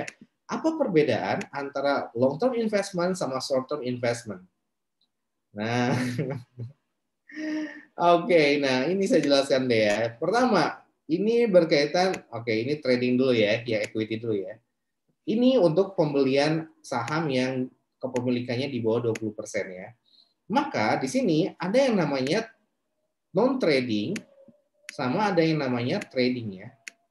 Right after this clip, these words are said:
Kalau non trading masuk ke long term investment. Kalau yang trading maka masuk ke mana? Short term investment. Nah, itu dia yang dimaksud ya.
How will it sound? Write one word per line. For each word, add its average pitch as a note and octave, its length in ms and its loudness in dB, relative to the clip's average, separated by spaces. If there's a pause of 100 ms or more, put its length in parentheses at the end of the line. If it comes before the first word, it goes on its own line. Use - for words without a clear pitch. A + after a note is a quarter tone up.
(460)
Kalau F3+ 220 6
non D#4 240 4
trading A3 420 4
masuk F3 460 -2
ke A3+ 160 4
long C3 260 4
term F#3 220 0
investment. F#3 680 -2 (760)
Kalau G3 240 6
yang G3+ 160 2
trading E3+ 840 4 (320)
maka C#3+ 320 -2
masuk G#3 380 -2
ke A#3 100 2
mana? A#3+ 320 0
Short B2+ 300 0
term G2+ 240 -4
investment. G#2 640 -6 (320)
Nah, B2+ 480 0
itu A#2 180 -4
dia A#2 240 -4
yang G2+ 140 -8
dimaksud - 240 -20
ya. A#2 260 -2